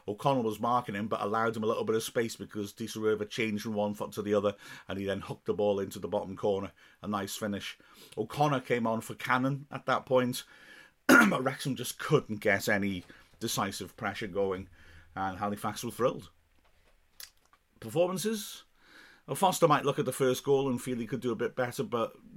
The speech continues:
truth of the matter is he's, he's made two or three good saves as well. Far too busy. The wing-backs, well, Barnes was probably our best player going forwards. Um,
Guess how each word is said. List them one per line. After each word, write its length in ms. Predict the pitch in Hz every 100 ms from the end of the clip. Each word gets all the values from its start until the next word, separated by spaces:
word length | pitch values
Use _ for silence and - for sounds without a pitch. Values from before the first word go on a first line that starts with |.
| 110 -
truth 280 | 131 107
of 120 | 107 98
the 60 |
matter 280 | 104 104 104
is 200 | 101 101
he's, 400 | 104 101 - - - - - - - _ -
he's 160 | 95
made 160 | 107 -
two 180 | 127 104
or 60 |
three 160 | 101 107
good 280 | 92 107 101
saves 540 | 110 92 92 87 - _ _ - 98
as 120 | 95
well. 300 | 98 92 - _ _ _ _ _ _
Far 260 | - 123 104
too 180 | 107 90
busy. 340 | 95 95 90 _ _ _ _ _ _ _ _ _ _ _ -
The 80 | 110
wing-backs, 760 | 131 165 123 113 - - - - - - - - - -
well, 120 | 127
Barnes 640 | 131 165 196 113 - - - -
was 280 | 120 120 -
probably 320 | 156 135 135
our 160 | 120
best 300 | 113 131 -
player 220 | 156 143 120
going 280 | 110 104
forwards. 640 | 98 98 87 135 - - - _ - -
Um, 600 | 104 107 104 104 104